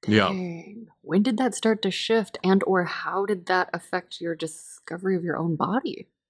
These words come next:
Speaker 1: I'm trying to think, when did it start to shift? I feel like when I got to college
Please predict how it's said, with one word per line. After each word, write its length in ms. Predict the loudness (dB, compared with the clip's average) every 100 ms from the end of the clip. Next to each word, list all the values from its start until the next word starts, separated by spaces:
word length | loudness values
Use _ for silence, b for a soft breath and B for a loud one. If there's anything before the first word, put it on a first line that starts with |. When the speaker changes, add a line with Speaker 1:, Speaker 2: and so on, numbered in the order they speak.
| _ _ -14
Speaker 1:
I'm 60 | -10
trying 200 | -8 -4
to 20 |
think, 140 | -2
when 300 | 0 4 8
did 180 | 8 8
it 100 | 4
start 440 | 2 2 2 2 -2
to 100 | -4
shift? 520 | -2 4 4 4 2
I 120 | 4
feel 280 | 4 4 6
like 140 | 8 6
when 180 | 6 6
I 80 |
got 320 | 6 6 4 2
to 80 | 0
college 580 | 2 6 6 6 2